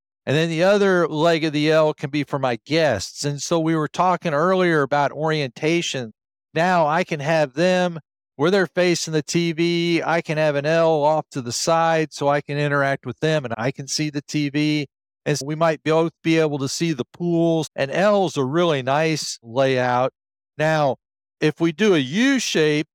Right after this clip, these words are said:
then we could actually have two legs, one for hot, for cooking. The other could be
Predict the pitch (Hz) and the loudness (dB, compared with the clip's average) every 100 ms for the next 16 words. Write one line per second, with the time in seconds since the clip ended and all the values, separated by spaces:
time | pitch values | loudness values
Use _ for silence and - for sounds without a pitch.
0 | _ - 185 214 190 165 165 160 151 - | _ -2 0 2 0 2 2 2 0 -2
1 | 156 143 143 135 123 - 226 233 185 160 | -2 0 2 2 0 -2 0 2 2 2
2 | 151 135 - 143 170 175 156 - 139 110 | 0 -4 -12 -2 0 -2 -4 -8 -6 -4
3 | - 156 165 151 _ _ _ _ 117 - | 0 2 2 0 _ _ _ _ -20 -6
4 | 190 202 196 185 165 147 175 170 - 143 | -2 -2 -6 -10 -2 2 2 2 -2 -4
5 | 139 127 | -4 -6